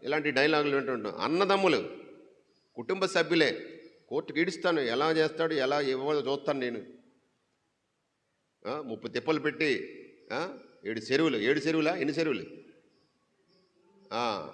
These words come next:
మూడు చెరువులు, ఏడు చెరువులు, ఎన్ని ఉంటే, ఎన్ని చెరువులు ఉంటే అన్ని చెరువులు శుభ్రంగా నీరు తాగించేస్తాడు. అంటే ఈగో సాటిస్ఫాక్షన్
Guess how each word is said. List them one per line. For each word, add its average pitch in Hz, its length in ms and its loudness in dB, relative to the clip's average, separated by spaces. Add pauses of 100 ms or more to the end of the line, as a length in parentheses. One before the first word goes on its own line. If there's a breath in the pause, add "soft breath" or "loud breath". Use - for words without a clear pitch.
(160)
మూడు 120 220 -4
చెరువులు, 156 300 0
ఏడు 156 200 0
చెరువులు, 151 260 0
ఎన్ని 139 160 2
ఉంటే, 160 180 -2
ఎన్ని 143 160 2
చెరువులు 156 280 2
ఉంటే 156 120 2
అన్ని 147 140 2
చెరువులు 139 400 0
శుభ్రంగా 139 400 -2
నీరు 131 200 0
తాగించేస్తాడు. 131 640 -2 (3250)
అంటే 151 100 -2
ఈగో 262 400 8
సాటిస్ఫాక్షన్ 233 880 8